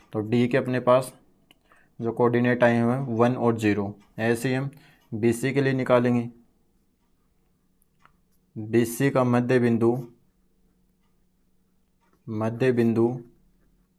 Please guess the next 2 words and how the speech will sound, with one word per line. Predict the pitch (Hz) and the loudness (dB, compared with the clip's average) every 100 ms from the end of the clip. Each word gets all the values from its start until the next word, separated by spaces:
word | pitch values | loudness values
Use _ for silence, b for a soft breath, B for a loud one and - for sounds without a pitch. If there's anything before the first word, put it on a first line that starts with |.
| _ _ _ _ _ _ _ _ _ _ _ _ _ _ _ _ _ _ _ _ _ _ _ _ _ _ _ _ _ _ _ | _ _ _ _ _ _ _ _ _ _ _ _ _ _ _ _ _ _ _ _ _ _ _ _ _ _ _ _ _ _ _
ई | 123 123 | -2 0
है, | 127 120 | 0 0